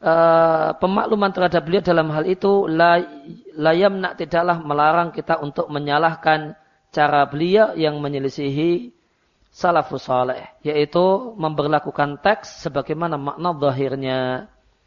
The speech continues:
Wa i'tiqadu ma dalla alaihi dzalika zahir, dan meyakini kandungan dari zahir tersebut tanpa takyif, tanpa tamsil.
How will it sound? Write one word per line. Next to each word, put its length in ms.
Wa 160
i'tiqadu 400
ma 160
dalla 240
alaihi 320
dzalika 400
zahir, 640
dan 240
meyakini 720
kandungan 400
dari 240
zahir 400
tersebut 560
tanpa 400
takyif, 640
tanpa 320
tamsil. 880